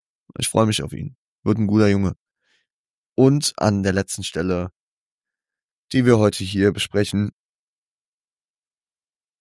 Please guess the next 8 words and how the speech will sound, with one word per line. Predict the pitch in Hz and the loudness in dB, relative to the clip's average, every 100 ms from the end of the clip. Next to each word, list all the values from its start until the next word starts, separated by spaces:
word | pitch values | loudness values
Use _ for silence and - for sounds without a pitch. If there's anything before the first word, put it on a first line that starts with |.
| _ _ _ - | _ _ _ -8
sind | 95 101 90 | -2 0 2
die | |
Arizona | 90 87 90 90 87 | 2 2 0 -2 -2
Cardinals | 98 85 85 50 - | -4 -4 -4 -6 -8
an | - | -6
sechzehn. | 73 76 - - - - _ _ _ - _ _ - _ _ - | -4 -4 -6 -10 -12 -16 _ _ _ -20 _ _ -20 _ _ 0
Und | 110 | 4
da | 101 107 110 101 | 6 6 6 2